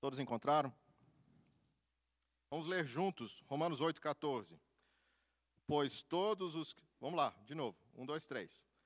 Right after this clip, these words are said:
"Pois todos os que são guiados pelo Espírito de Deus são filhos de Deus."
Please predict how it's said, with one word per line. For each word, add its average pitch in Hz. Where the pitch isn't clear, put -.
"Pois 143
todos 180
os 160
que 147
são 151
guiados 139
pelo 139
Espírito 160
de 127
Deus 120
são 156
filhos 156
de 147
Deus." 117